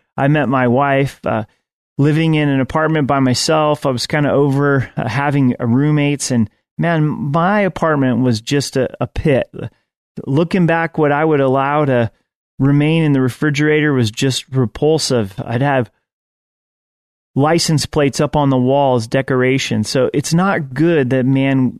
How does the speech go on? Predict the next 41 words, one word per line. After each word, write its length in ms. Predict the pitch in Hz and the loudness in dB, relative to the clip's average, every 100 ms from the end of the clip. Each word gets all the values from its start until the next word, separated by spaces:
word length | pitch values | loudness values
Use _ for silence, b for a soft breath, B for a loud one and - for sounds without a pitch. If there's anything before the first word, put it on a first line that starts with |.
| - | -12
should 280 | - 139 120 | -4 -2 0
dwell 220 | 127 117 | 2 2
alone. 380 | 113 117 113 113 | 2 0 2 0
It's 200 | - 165 | -2 -2
not 320 | 160 139 123 | -2 -4 -2
good 320 | 151 151 123 | 2 2 2
that 180 | 123 - | 0 0
Adam 320 | 117 123 123 | -2 0 0
should 360 | 113 127 117 - - | 0 -2 -4 -6 -6
dwell 300 | 123 120 117 | -2 0 2
alone. 460 | 113 113 107 120 - _ _ _ _ _ _ _ _ 139 | 2 0 0 -4 -8 _ _ _ _ _ _ _ _ -4
Out 160 | 185 | 0
of 100 | 202 | 0
the 120 | 170 | 0
ground, 580 | 135 170 208 156 139 131 | 0 0 0 0 0 0
the 80 | 143 | 0
Lord 380 | 139 151 160 147 | 0 2 0 -2
formed 400 | - 147 143 - | -4 0 0 0
every 260 | 135 165 | 0 0
beast 380 | 151 135 139 - | 0 0 0 -2
of 100 | 151 | -4
the 100 | 180 | -4
field 520 | 165 - 123 120 123 | -4 0 2 2 0
and 120 | 123 127 | 0 0
every 220 | 127 123 | 0 -2
bird 300 | 110 120 127 | 0 0 0
of 100 | 143 | 0
the 220 | 135 117 | 0 2
air 380 | 104 107 123 - _ | 0 -2 -4 -10 _
and 180 | 127 107 | -2 0
brought 340 | 117 117 135 | 0 -2 -2
them 200 | 147 160 | -2 0
to 180 | - - | -2 -4
Adam 500 | 110 117 113 107 131 | -4 -2 0 -2 -4
to 140 | - 120 | -6 -6
see 420 | - - 135 135 | -6 -4 -2 0
what 280 | 127 123 - | 0 0 -2
he 200 | - 139 | -2 -2
would 220 | 131 131 | -2 -4
call 320 | - 156 165 | -2 0 0
them. 320 | 107 98 107 | -2 -6 -8